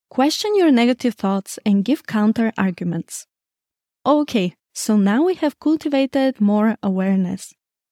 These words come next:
And you probably start to notice that some of your thoughts are supportive, while others, not so much. What we want to do next is to challenge the thoughts that are not supportive,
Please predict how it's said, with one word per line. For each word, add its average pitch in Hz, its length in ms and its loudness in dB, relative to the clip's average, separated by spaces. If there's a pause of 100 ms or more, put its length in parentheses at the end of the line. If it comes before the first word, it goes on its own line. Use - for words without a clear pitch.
(140)
And 233 100 4
you 226 60 2
probably 339 440 -2
start 285 320 0
to 277 100 2
notice 240 420 0
that - 180 -6
some 254 180 2
of 339 120 -2
your 339 160 -4
thoughts 247 360 -4
are 196 80 -4
supportive, 339 840 -6 (340)
while 330 320 0
others, 233 500 2 (440)
not 208 280 0
so - 120 -10
much. - 480 -6 (540)
What 247 340 0
we 392 80 -2
want 359 200 2
to 320 80 2
do 254 220 2
next 214 480 0
is 233 120 -4
to 269 100 -12
challenge 247 480 0
the 277 100 0
thoughts 208 320 -2
that 220 160 -6
are 202 120 2
not 190 240 0
supportive, - 760 -10